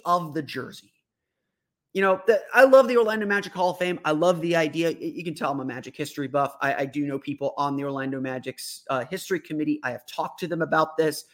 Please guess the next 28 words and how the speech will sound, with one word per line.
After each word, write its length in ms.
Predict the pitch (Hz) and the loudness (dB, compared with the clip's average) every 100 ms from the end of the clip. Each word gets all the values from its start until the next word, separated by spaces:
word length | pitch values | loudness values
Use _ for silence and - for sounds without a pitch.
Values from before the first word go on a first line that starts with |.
| _ - _ - | _ -20 _ 6
I've 240 | 165 135 | 6 8
joked 280 | 156 185 175 | 6 6 4
with 140 | 175 | -2
them, 240 | 185 175 160 | 0 0 0
you 60 | |
know, 300 | 156 151 139 - - - | 0 0 -2 -8 -2 2
figuring 240 | 285 269 | 4 8
out 140 | 208 | 8
who 160 | 180 220 | 8 0
deserves 400 | 185 156 180 165 | -2 0 0 -2
to 80 | 151 | -6
be 160 | 160 | -4
in 80 | 165 | -2
the 80 | 156 | 0
Orlando 380 | 151 151 147 139 | 0 -2 -2 -4
Magic 280 | 143 143 - | -6 -8 -4
Hall 200 | 147 135 | -2 -2
of 60 | |
Fame 260 | 143 143 139 _ _ _ _ - | -4 -4 -8 _ _ _ _ 6
is 260 | 196 196 | 6 6
not 300 | 175 180 185 | 4 4 4
the 80 | 165 | -2
hard 300 | 151 156 165 | 2 2 2
part. 280 | - 180 175 | 0 0 0
The 60 | - | 2
hard 260 | 202 202 | 4 4
part 280 | 208 185 156 | 4 4 4
is 180 | 143 | -2